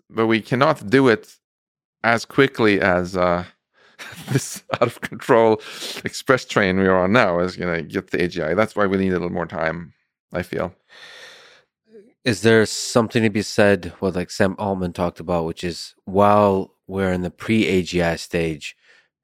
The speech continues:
Speaker 2: to release often and as transparently as possible to learn a lot?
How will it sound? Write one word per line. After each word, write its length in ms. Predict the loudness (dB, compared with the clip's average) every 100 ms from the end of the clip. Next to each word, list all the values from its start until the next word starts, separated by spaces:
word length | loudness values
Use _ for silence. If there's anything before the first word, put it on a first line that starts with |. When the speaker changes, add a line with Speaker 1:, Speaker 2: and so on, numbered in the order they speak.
| _ _
Speaker 2:
to 400 | -8 -2 0 -2 0
release 560 | 2 4 4 2 0
often 640 | 0 2 2 -2 -6 -6 -14 _ _ _ _
and 160 | -4 -2
as 100 | -2
transparently 680 | 0 0 0 2 2 2 0
as 140 | -4
possible 680 | 0 2 2 0 -8 -8 -8 _ _ _ _ _ -4
to 140 | -2
learn 480 | 2 4 6 6 4
a 80 | 0
lot? 320 | -2 -4